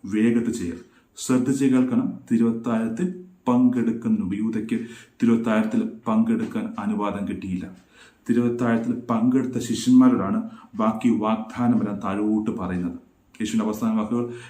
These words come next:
കേൾക്കുവാൻ യൂദയ്ക്ക് ഭാഗ്യം കിട്ടിയില്ല. അവനെക്കുറിച്ച് യേശുക്രിസ്തു,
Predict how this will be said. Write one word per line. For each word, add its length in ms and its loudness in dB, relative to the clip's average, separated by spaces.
കേൾക്കുവാൻ 400 2
യൂദയ്ക്ക് 460 2
ഭാഗ്യം 300 -2
കിട്ടിയില്ല. 340 -8
അവനെക്കുറിച്ച് 480 2
യേശുക്രിസ്തു, 460 -2